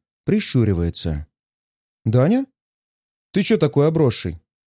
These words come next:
Узнала по глазам, наверное, или по движениям. У бывшей Соколовой волчьего нюха нет, но мы с ней знакомы чуть ли не с пелёнок. И знаем друг друга как облупленных.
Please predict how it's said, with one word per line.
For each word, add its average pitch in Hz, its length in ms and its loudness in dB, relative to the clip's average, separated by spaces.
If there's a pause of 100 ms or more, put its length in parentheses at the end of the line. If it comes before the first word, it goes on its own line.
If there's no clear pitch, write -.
(1120)
Узнала 170 340 2
по 147 140 0
глазам, 160 360 2
наверное, 73 580 -4
или 202 400 0 (340)
по 147 80 0
движениям. 104 680 2 (600)
У 135 80 2
бывшей 127 300 0
Соколовой 139 520 0
волчьего 143 460 0
нюха 147 500 0
нет, 156 540 -2 (320)
но 170 100 -2
мы 165 140 0
с - 80 -8
ней 143 80 2
знакомы 143 480 0
чуть 123 160 -4
ли 123 100 2
не 117 100 2
с - 80 -6
пелёнок. 104 540 -2 (600)
И 180 140 2
знаем 143 340 2
друг 123 200 2
друга 170 320 2
как 165 460 -2
облупленных. 90 840 -4